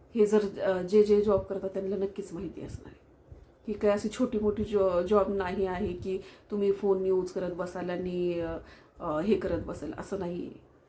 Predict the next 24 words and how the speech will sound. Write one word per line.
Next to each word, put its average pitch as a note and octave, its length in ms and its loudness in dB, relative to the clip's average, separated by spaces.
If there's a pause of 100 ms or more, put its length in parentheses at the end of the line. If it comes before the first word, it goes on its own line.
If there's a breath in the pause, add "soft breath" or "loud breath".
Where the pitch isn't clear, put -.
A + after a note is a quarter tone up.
(520)
कंपनी F#3+ 360 0
म्हटलं F#3+ 260 -2
की G#3 140 -10
खूप - 200 -10
रिस्की G#3 300 -2
काम A#3+ 280 0
असतं A3 220 -4
आणि A#3 260 0
कंपनीमधली F#3+ 560 -4
कामं F#3+ 300 -6
वेगळीच A3+ 380 2
असतात F#3 260 -10
आणि F#3+ 120 -4
कंपनीमध्ये F#3+ 640 -4
हे G3 120 0
सगळं F#3 260 -4
चालत G3 420 -2
नाही. - 160 -14 (3250)
तर G#3+ 80 0
हे B3 240 4
असं A#3 320 -2 (1200 loud breath)
आहे F#3+ 260 -8 (960)
की, A3 260 4
अ, F#3+ 100 6